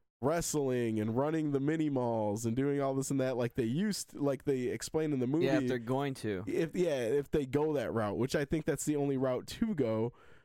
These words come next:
Speaker 1: But it's just, yeah, it worries me. Like, I, I'm sorry. That, uh, yeah, yeah, he's a dick.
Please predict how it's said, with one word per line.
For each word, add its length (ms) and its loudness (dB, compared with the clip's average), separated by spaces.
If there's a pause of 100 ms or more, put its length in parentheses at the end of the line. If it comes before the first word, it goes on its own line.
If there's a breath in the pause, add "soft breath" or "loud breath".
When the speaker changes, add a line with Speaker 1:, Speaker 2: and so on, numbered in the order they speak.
(520 soft breath)
Speaker 1:
But 140 2
it's 180 -4
just, 240 -2
yeah, 320 0
it 80 0
worries 460 0
me. 220 0
Like, 240 0 (1080 soft breath)
I, 160 2 (340)
I'm 180 2
sorry. 460 0 (420)
That, 300 0 (540)
uh, 280 2
yeah, 160 0
yeah, 280 0
he's 240 0
a 40 0
dick. 380 -4